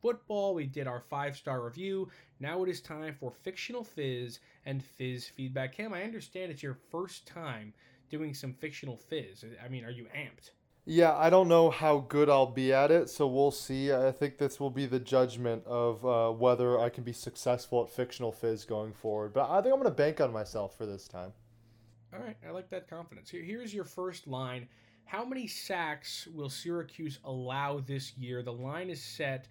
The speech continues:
Speaker 1: at over or under thirty-one and a half.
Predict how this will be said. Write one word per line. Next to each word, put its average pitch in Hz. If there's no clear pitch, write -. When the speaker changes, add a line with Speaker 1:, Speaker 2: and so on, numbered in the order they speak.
Speaker 1:
at 127
over 175
or 156
under 143
thirty-one 156
and 131
a 113
half. -